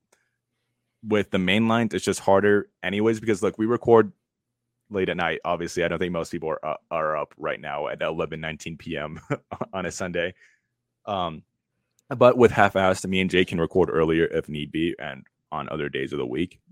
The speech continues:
So we can get more guests. That was one of the biggest reasons we couldn't get guests, is because we record late nights on a Monday most of the time. And it's like, most people have jobs. Most people aren't awake at the time. They live across the world.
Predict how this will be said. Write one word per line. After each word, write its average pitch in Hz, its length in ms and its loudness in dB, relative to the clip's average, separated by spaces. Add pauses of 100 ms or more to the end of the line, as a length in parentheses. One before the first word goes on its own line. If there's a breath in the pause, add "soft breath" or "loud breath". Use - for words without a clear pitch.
(120)
So - 120 -2
we 110 100 2
can 113 100 2
get 113 140 4
more 101 140 0
guests. 87 280 0
That 98 100 4
was 104 100 4
one 123 100 4
of 113 40 2
the 107 60 0
biggest 110 260 2
reasons 101 300 -2
we 87 100 -2
couldn't 87 220 -4
get 123 220 -4
guests, - 420 -8
is 82 120 -12
because 80 320 -6
we 85 120 -4
record 82 420 -2 (540)
late 107 220 0
nights 92 280 -2
on 85 80 -4
a 80 40 -2
Monday 82 420 -10 (200)
most 82 280 -8
of 78 80 -14
the - 40 -16
time. 62 240 -12 (920)
And 90 120 -10
it's 80 120 -8
like, 76 160 -2
most 85 260 -4
people 95 240 4
have 87 180 8
jobs. 85 480 6
Most 78 240 -8
people 80 480 -4 (180)
aren't 82 220 -6
awake 90 260 0
at 95 60 0
the 87 80 0
time. 90 280 -2
They 80 80 -4
live 78 160 -4
across - 260 -6
the - 100 -6
world. 87 380 4